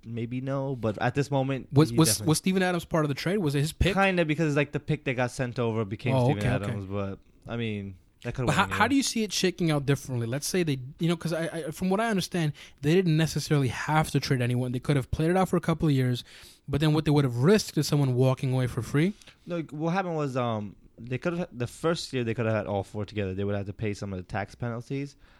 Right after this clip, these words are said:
Speaker 1: Um, the next year, um, apparently all hi-, uh, front office people had f-, some type of foresight that the cap was gonna increase slowly, slowly,
Speaker 2: Right.
Speaker 1: right? So, um,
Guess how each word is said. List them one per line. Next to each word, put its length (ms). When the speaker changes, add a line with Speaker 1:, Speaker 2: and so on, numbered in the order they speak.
Speaker 1:
Um, 360
the 120
next 340
year, 380
um, 240
apparently 460
all 260
hi-, 300
uh, 140
front 240
office 240
people 280
had 280
f-, 220
some 260
type 180
of 80
foresight 520
that 240
the 80
cap 380
was 220
gonna 300
increase 440
slowly, 580
slowly, 340
Speaker 2:
Right. 180
Speaker 1:
right? 220
So, 300
um, 440